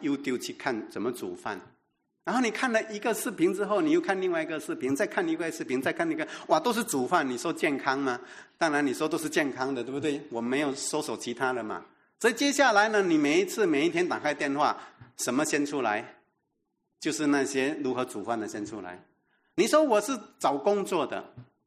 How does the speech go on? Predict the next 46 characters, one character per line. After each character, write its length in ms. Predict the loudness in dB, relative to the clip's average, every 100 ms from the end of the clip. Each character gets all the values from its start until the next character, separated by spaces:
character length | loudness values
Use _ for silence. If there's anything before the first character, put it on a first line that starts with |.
| _ _ _ _ -4
啊， 380 | 2 4 2 0
我 140 | 0
是 120 | 0
什 140 | 0 0
么？ 220 | 0 0
当 120 | -2
然 100 | 0 -2
这 100 | -2
些 280 | 0 0 -2 -12
你 160 | -4 -2
说 180 | 0 -2
是， 180 | -2 -10 -12 _ _ _ -6
啊， 440 | -4 -2 -4 -8 _ -2
健 220 | 0 0
康， 280 | -2 -4 -2
只 100 | -2
是 160 | -2
可 140 | 0 0
能 140 | 0
你 120 | 0
不 240 | -2 -6 -4
受 180 | -2 -2
控 240 | -2 -2
制 100 | -2
你 120 | -4
进 240 | -4 -6 -4
去 180 | -4 -6
的。 140 | -8 -14 _ _ _
但 180 | -2 -2
是 80 | 0
如 200 | 2 2
果 160 | 4 4
你 80 |
搜 300 | 2 0 -2
索 180 | -2 -4
的 140 | -4 -4
是 200 | -4 -6 -6 -18 -20 _ -6
那 200 | -4 -4
一 40 |
些 140 | -4
邪 560 | -2 0 -2 -2 -2 -2
恶 80 | -4
的 100 | -8
东 180 | -6 -6
西 220 | -4 -4
呢？ 160 | -4 -6